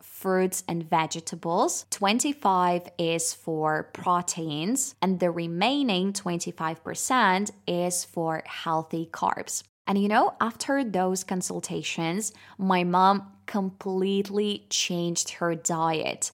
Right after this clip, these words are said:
And after a couple of weeks, she realized that she stopped overeating and she stopped going crazy about sweets and candies.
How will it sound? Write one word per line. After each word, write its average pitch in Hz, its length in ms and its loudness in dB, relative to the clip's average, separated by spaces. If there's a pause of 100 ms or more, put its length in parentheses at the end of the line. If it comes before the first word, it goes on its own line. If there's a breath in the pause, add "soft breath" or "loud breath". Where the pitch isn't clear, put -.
(120)
And 185 120 2
after 269 300 4
a 339 80 2
couple 220 380 2
of 175 180 0
weeks, 180 680 -4
she 180 340 0
realized 170 840 2
that 160 480 2
she - 240 -2
stopped 170 640 2 (120)
overeating 175 1120 -2 (220 loud breath)
and 170 120 -2
she - 160 -2
stopped - 560 -2
going 156 340 -4
crazy 175 840 0
about 156 380 -4
sweets 175 680 -2
and 160 180 -8
candies. 180 720 -2